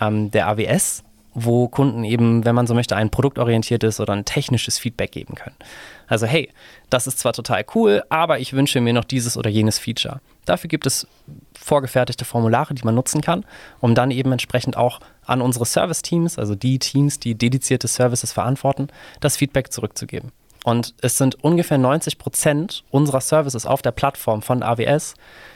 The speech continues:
die entsprechend mit Kundenfeedback oder aus Kundenfeedback resultierend entwickelt worden sind.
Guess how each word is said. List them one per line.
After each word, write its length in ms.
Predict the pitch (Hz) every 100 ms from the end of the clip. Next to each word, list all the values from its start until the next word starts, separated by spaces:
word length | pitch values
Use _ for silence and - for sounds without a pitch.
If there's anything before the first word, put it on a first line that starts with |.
| -
die 80 | 135
entsprechend 440 | 120 - 117 127
mit 200 | 120 147
Kundenfeedback 800 | - 170 160 135 - 131 127 120
oder 260 | - 104 107 - _
aus 260 | - 143 -
Kundenfeedback 640 | 151 147 131 - 139 127
resultierend 580 | 123 120 - 151 135 -
entwickelt 380 | 123 - 123 -
worden 200 | 87 98
sind. 220 | - -